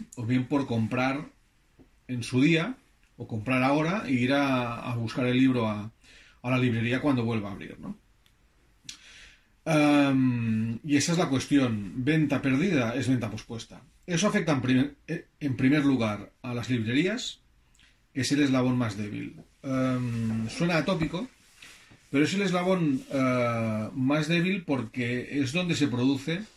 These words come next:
es donde se produce el, la, la,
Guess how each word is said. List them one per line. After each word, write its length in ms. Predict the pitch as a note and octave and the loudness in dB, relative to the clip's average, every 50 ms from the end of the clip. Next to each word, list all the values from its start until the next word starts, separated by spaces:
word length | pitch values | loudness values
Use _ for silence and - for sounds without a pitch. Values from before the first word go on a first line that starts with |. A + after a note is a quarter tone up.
| _ _ _ _ - - _ _ _ _ - | _ _ _ _ -20 -20 _ _ _ _ -6
es 120 | D#3 C3+ | -4 0
donde 180 | C#3+ D3 C#3 B2+ | 2 2 2 2
se 140 | - D3 B2+ | 0 -2 -2
produce 680 | A2+ B2+ C3 C3 A#2+ - D#3+ F3 D#3+ - B2 C3+ B2+ B2 | 0 2 2 2 0 0 -4 -6 -6 -4 -4 -2 -2 -2
el, 200 | A#2+ A#2 A2+ A2 | -2 -2 -2 -2
la, 440 | A2 A2 G#2+ G#2+ G#2+ G#2+ A2 A2+ - | -2 -2 -2 -4 -6 -6 -8 -10 -10
la, 280 | - B2 A2+ A2 A#2+ - | -8 -6 -4 -4 -4 -6